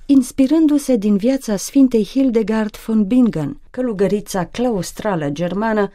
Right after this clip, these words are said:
care a trăit în secolul al doisprezecelea, despre al cărui exemplu a vorbit și la audiența generală de miercuri, întâi septembrie. În cadrul salutului în limba engleză de la audiența generală,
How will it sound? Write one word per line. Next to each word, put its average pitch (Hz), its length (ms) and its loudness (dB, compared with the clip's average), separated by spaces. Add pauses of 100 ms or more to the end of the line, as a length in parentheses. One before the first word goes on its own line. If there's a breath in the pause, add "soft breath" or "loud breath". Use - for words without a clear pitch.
care 180 200 -8
a 165 40 -6
trăit 165 300 -4
în 165 120 0
secolul 160 520 -4
al 175 140 -6
doisprezecelea, 202 880 -2 (140)
despre 262 460 0
al 240 160 -2
cărui 269 280 -2
exemplu 269 600 0
a 226 80 -2
vorbit 208 520 -4 (100)
și - 200 -6
la 220 120 2
audiența 185 480 -4
generală 185 600 -4 (200)
de 226 180 0
miercuri, 226 560 0
întâi 214 300 0
septembrie. 180 720 -4 (400)
În 277 140 -6
cadrul 269 540 2
salutului 214 720 -2
în 170 100 0
limba 180 500 2
engleză 202 480 0
de 170 100 -4
la 165 100 -6
audiența 175 500 -6
generală, 269 640 0